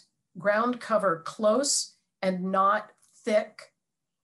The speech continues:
And then using herbicides within the tree row to get that bare ground cover. And then having the vole guard around the trunk is crucial, as you can see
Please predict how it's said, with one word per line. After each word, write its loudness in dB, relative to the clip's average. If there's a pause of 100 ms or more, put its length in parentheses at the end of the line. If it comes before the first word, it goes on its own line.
(500)
And 4
then 6
using 2
herbicides 0
within 0
the 0
tree -2
row -2 (440)
to -2
get -6
that -2
bare 0
ground -2
cover. -8 (800)
And 4
then 4
having 0
the -2
vole -2
guard 0
around 0
the -4
trunk -6 (220)
is -2
crucial, -6 (300)
as -2
you -8
can -8
see -4